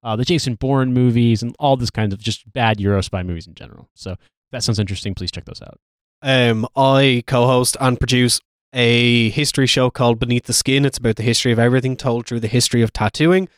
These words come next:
Speaker 2: I also co-host a show called Thirty-third County with Shocks from the Zoo Crew about the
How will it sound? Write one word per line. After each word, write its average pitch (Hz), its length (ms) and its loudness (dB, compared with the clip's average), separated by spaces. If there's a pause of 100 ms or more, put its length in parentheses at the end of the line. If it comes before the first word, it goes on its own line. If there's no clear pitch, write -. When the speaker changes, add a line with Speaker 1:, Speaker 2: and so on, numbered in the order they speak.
(360)
Speaker 2:
I 117 460 4 (100)
also 139 520 2
co-host 117 520 0
a 123 60 2
show 117 420 2 (500)
called 120 300 0
Thirty-third 120 440 0
County 131 420 2
with 110 440 0
Shocks 117 380 0
from 123 180 -4
the 110 60 -2
Zoo 131 220 2
Crew 127 340 2
about 113 320 -2
the 110 280 0